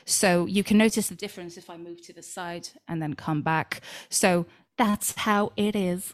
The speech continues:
tonight. Um, I'd like to move on now to a poem that's about, well,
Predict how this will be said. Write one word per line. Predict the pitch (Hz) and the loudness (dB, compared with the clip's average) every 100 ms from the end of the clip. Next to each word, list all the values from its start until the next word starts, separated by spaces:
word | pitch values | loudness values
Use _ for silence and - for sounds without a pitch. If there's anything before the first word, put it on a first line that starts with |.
| - | -12
tonight. | - 190 175 160 - - - - _ - - _ _ - | -2 0 0 -4 -8 -6 -6 -8 _ -20 -20 _ _ 0
Um, | 202 185 175 175 175 _ - _ - | 4 4 4 2 -2 _ -20 _ -2
I'd | 214 247 | 0 2
like | 262 | 0
to | - | 4
move | 254 233 196 | 4 4 0
on | 190 165 | -2 -2
now | 85 - - 233 - - | -8 -12 -12 -12 -12 -8
to | - 202 170 165 - - _ _ _ _ _ _ - 196 | -4 -2 -2 -4 -6 -16 _ _ _ _ _ _ -4 0
a | 185 170 165 _ _ _ _ _ _ - | 2 0 -6 _ _ _ _ _ _ -4
poem | 294 208 170 233 _ _ _ _ _ _ _ _ - | 0 2 2 -4 _ _ _ _ _ _ _ _ -4
that's | 185 - - - - _ _ _ _ _ _ _ _ _ _ _ _ _ - | -4 -2 -4 -6 -12 _ _ _ _ _ _ _ _ _ _ _ _ _ -4
about, | 285 277 262 - - - _ _ _ _ _ _ _ _ - | 4 4 4 2 0 -2 _ _ _ _ _ _ _ _ 0
well, | 240 190 | 2 2